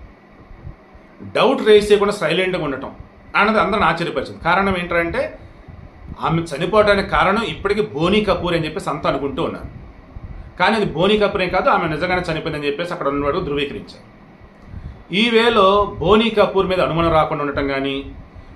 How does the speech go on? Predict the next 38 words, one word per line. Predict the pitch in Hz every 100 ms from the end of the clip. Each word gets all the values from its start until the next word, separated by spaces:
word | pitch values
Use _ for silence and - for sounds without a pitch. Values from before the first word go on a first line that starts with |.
| -
శ్రీదేవి | 165 233 240 233
చనిపోయినప్పుడు | 226 196 202 208 196 196
కానీ | 185 185 185
ఆ |
తర్వాత | 175 180
కానీ | 175
ఎక్కడ | 156 165
కనిపించకుండా | 143 147 160 160 143
ఉండటానికి | 147 143 127
కానీ, | 135 131 135 135 - - - - - -
చెన్నైలో | 175 233 254
ఉన్నటువంటి | 233 208 196 190 208 165 185
శ్రీదేవి | 175 185 220 220 220 202
ఇష్టపడి | - 208 214
కొనుక్కున్న | 190 185 175
పెద్ద | 143 180 127
బంగ్లాని | 147 160 170 202 147 156 170 - - - - -
ఈ | 214
శ్రీలతకి | - 196 233 214 208 160 165 117
బోని | 139 214 214
కపూర్ | 202 180
ఇచ్చారని | 160 185 214
ఇప్పుడు | - -
టాక్ | 156 156
మొత్తం | 143 165
కూడా | 185
స్ప్రెడ్ | - 147 131
అవుతా | 127 170
ఉంది. | 131 113 - - 156
ఈ |
న్యూస్ | 170 175
ఇప్పుడు | 151 135
వచ్చింది | 160 123
అందుకే. | 110 107 - - - - - - - - - - - - - - - - - - - - - - -
అయితే | 170 247 247 208 240
శ్రీలత | - 226 247 -
భర్త | 180 180 -
ఉన్నాడే, | 196 165 143 170 131 90